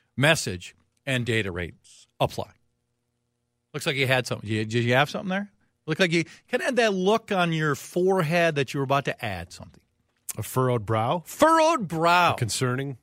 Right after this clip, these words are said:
Speaker 2: look,
Speaker 1: Cons-,
Speaker 2: a
Speaker 1: yeah.
Speaker 2: concerning glance?
Speaker 1: Yes. Or is it that you just, you have to, you have to pee right now and you wanna go to the bathroom? <laughs>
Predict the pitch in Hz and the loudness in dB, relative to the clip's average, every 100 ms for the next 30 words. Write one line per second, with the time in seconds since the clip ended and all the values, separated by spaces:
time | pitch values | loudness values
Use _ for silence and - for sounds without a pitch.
0 | _ 110 123 165 110 110 165 170 123 120 | _ -2 -2 -2 -8 -2 0 2 0 -6
1 | 110 113 139 156 143 139 107 - - - | -4 -4 -4 -6 0 0 0 -4 -16 -20
2 | _ - 160 170 151 160 - 147 143 160 | _ -2 0 2 2 0 0 -6 -2 -4
3 | - 147 135 127 - _ _ _ - 127 | -2 -4 -4 -6 -12 _ _ _ -10 -10
4 | - - 247 95 92 107 107 117 123 123 | -8 -4 -4 -4 -6 -4 -2 0 0 2
5 | 135 131 135 127 - 95 - | 2 0 0 0 -4 -10 -8